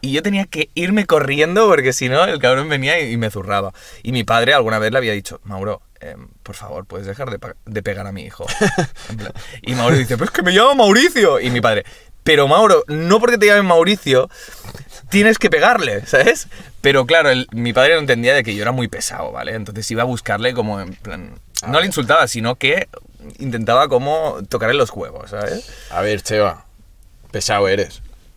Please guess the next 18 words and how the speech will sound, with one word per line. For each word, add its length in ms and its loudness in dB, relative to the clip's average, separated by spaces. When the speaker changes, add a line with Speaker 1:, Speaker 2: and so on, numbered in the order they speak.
Speaker 2:
O 40 -18
sea, 160 -10
cuando 180 -6
Speaker 1:
Sí. 60 -4
Speaker 2:
te 100 -2
pilla 240 2
la, 220 6
la 220 2
neura, 400 2
tío, 280 2
de, 180 4
de 120 0
molestar, 640 0
eres 260 2
muy 340 2
pesado. 480 0
O 120 -6
sea, 320 2